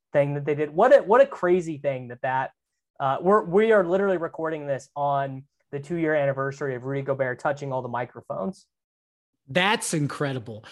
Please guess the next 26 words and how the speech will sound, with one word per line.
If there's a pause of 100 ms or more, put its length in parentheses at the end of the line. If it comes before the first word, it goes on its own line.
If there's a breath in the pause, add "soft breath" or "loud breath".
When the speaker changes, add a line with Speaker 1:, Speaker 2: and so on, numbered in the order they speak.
(120 loud breath)
Speaker 2:
Uh,
that,
you
know,
and
our
attention
spans
have
gotten
so
short
that (220 loud breath)
when
someone's
canceled,
like,
we
forget
about
it
two
days
later
now. (240 loud breath)
But